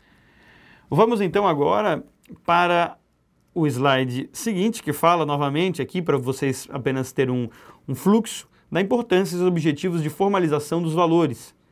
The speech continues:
Falei já motivar as pessoas, clarificar as responsabilidades sociais, impulsionar para as conquistas extraordinárias.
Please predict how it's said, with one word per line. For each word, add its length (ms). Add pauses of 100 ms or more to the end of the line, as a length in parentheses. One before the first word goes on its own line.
(840)
Falei 400
já 140
motivar 360
as 80
pessoas, 560
clarificar 640
as 80
responsabilidades 560
sociais, 680 (1160)
impulsionar 500
para 160
as 80
conquistas 440
extraordinárias. 760